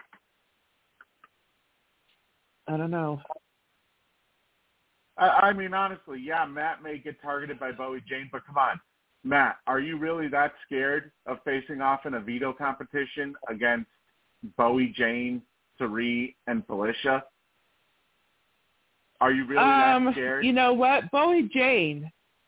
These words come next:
Speaker 1: Bowie Jane may go balls to the walls for it.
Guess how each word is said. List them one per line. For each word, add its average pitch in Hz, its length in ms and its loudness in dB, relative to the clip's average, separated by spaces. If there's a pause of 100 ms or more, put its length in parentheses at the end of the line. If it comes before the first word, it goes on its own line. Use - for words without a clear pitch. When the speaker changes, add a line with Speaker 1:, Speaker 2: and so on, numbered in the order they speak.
Speaker 1:
Bowie 254 260 4
Jane 220 420 2
may 202 220 2
go 202 400 2 (180)
balls 190 280 4 (100)
to 180 80 -2
the 175 60 2
walls 175 320 2 (120)
for 123 200 2
it. 85 120 2